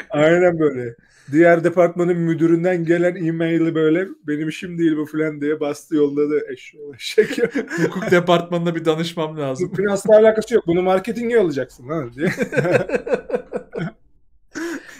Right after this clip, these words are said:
Speaker 2: Cole'un erkekliğini de gördük yani orada. <laughs>
Speaker 1: Burada ilginç şey, yine şey sahnesinde mesela, em, yine Robert şeyinde düşünüyorum da hani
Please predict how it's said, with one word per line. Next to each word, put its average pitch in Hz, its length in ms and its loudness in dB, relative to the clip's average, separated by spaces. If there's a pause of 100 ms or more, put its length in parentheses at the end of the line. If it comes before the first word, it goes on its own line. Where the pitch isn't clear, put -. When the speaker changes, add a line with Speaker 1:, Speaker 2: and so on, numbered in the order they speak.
(440)
Speaker 2:
Cole'un 175 280 4
erkekliğini 196 580 0
de 233 60 0
gördük 202 440 2
yani 156 280 2
orada. 131 460 -4
<laughs> 147 600 -10
Speaker 1:
Burada 311 200 0
ilginç 254 460 4
şey, 240 180 4 (120)
yine 247 340 -2
şey 214 240 -2
sahnesinde 233 640 -2
mesela, 220 560 -2
em, 160 240 -6 (380)
yine 175 260 0
Robert 170 380 0 (240)
şeyinde 180 420 -2
düşünüyorum 220 640 -8
da 175 80 -2
hani 165 240 -4